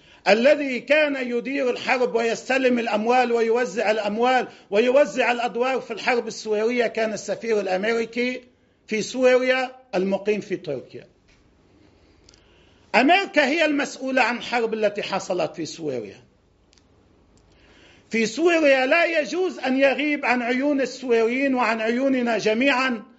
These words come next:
أن الذي قتل السوريين ودمر سوريا وأدخلها في أتون الحرب الكونية هي الإدارة الأمريكية والإدارات الأمريكية المتعاقبة.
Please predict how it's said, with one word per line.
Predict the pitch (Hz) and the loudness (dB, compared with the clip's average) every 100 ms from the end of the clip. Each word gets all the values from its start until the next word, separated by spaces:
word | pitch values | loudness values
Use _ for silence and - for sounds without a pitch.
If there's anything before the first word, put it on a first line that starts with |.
| _ _ _ _ _ _ - | _ _ _ _ _ _ 2
أن | 254 262 | 4 4
الذي | 262 320 339 302 277 | 4 4 2 -2 -2
قتل | 262 339 - 302 | 0 -2 2 0
السوريين | 254 - 247 233 226 220 233 233 196 147 - | 0 -6 -2 0 2 0 -2 -2 -2 -8 -6
ودمر | 190 220 339 311 277 262 | -2 2 2 2 0 -2
سوريا | 233 - 262 220 185 160 113 - _ _ _ _ _ _ _ | -4 -8 -2 0 0 -4 -6 -16 _ _ _ _ _ _ _
وأدخلها | 220 269 285 - 339 330 247 285 | 4 4 2 2 2 4 2 0
في | - 277 262 262 | -4 -6 -6 -4
أتون | 277 294 370 302 | -2 2 2 4
الحرب | 285 226 - 285 302 247 | 0 -2 0 0 0 -2
الكونية | 277 - 240 254 254 277 262 247 151 - _ _ - | -2 0 0 2 2 2 2 2 -2 -12 _ _ -6
هي | 214 | -2
الإدارة | 208 208 170 220 214 | -2 -2 -2 0 2
الأمريكية | 190 175 185 180 165 226 208 | 0 -2 -4 -4 -6 -4 0
والإدارات | 190 165 160 156 160 160 156 | 0 0 -2 -2 0 -2 -4
الأمريكية | 147 147 139 120 160 143 | -6 -4 -4 -6 -6 -4
المتعاقبة. | 127 120 135 123 123 - 104 - | -6 -10 -10 -8 -8 -12 -20 -20